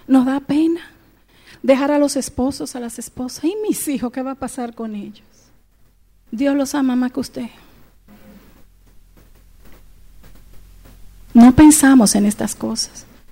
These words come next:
pero el Señor sí piensa. Le dijo a los discípulos, "Miren, yo voy a preparar un lugar para ustedes". Un Dios de responsable, es un Dios bueno. Por eso le decía a los discípulos, "En la casa de mi Padre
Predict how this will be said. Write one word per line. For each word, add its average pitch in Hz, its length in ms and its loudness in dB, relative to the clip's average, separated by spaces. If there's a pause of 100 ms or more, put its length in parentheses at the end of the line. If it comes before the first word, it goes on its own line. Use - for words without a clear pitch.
pero 247 140 6
el 262 60 4
Señor 262 280 4
sí 269 140 -4
piensa. 247 460 -6 (1160)
Le 226 140 2
dijo 294 160 8
a 294 60 4
los 294 100 2
discípulos, 277 480 -2
"Miren, 311 400 -2 (260)
yo 233 160 -8
voy 285 200 -6
a 277 80 -8
preparar 262 480 -8
un 269 100 -2
lugar 262 360 -6
para 208 180 -10
ustedes". - 440 -8
Un 269 60 0
Dios 277 220 0
de 294 80 -4
responsable, 240 1120 -6 (560)
es 269 160 -6
un 320 100 0
Dios 294 320 -2
bueno. 226 520 -6 (640)
Por 294 140 0
eso 349 160 -4
le 339 100 4
decía 320 300 0
a 320 60 0
los 311 100 2
discípulos, 311 460 -4
"En 320 100 0
la 311 180 0
casa 370 460 0
de 370 140 0
mi 320 160 -4
Padre 240 600 -6